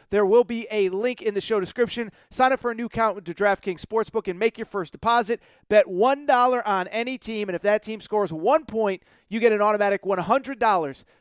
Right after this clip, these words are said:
thanks to DraftKings and the DraftKings Sportsbook. As I said, it is the best offer in sports betting going. DraftKings Sportsbook, Aaron Torres Pod, link in the show description. Click there. Bet one dollar. If your team scores one point, you get a hundred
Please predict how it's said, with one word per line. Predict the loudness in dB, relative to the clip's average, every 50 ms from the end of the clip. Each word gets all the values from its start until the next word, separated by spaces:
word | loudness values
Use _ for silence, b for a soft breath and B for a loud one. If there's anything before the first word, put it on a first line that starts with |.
| _
thanks | -4 -4 -4 -4 -6
to | -2 2
DraftKings | 2 2 2 0 -6 -10 -10 -10
and | -12
the | -10
DraftKings | -4 -2 -2 -2 -2 -6 -16 -16
Sportsbook. | -14 -8 -4 -4 -4 -4 -4 -6 -6 _ -2
As | 0 0 0 0
I | 0 -2 -2
said, | 0 2 0 0 0 0 b b b b
it | b -2 -2
is | -2 -2
the | -4 -8 -4
best | 0 2 2 2 2 -2 -4 0
offer | 2 2 2 2 -2 -8 -8 -6
in | -4 -6 -6 -6
sports | -8 -14 -12 -6 -4 -4 -4 -4 -4
betting | _ 2 4 6 6 4 2 -2 4
going. | 4 6 6 6 4 2 0 -4 b b b b b
DraftKings | -2 0 2 2 2 2 0 -6 -8 -8 -8
Sportsbook, | -10 -4 0 0 0 0 0 0 0 0 0 0 -4
Aaron | -2 -2 -2 -2 -4
Torres | -4 -2 -2 -2 -2 -4
Pod, | -2 0 2 4 4 2 2 0 b b b b
link | -2 0 0 0 0 -4
in | -8
the | -8 -6
show | 0 0 0 0
description. | 0 -2 -4 -2 -2 -2 -2 -6 -12 -8
Click | -2 -2 -2 -2 _
there. | -2 0 0 0 0 b b b b 0
Bet | 2 2 2
one | 2 0 0 0 2
dollar. | 2 4 4 4 4 2
If | -2 -4 -8
your | -12
team | -10 -8 -10 -10
scores | -10 -6 -4 -4 -4 -4
one | -2 -4 -4 -4 -4
point, | -6 -4 -4 -4 -4 -6 b b b
you | b 0
get | 2 2
a | 2 2
hundred | 0 -2 -2 0 -4 -6 -6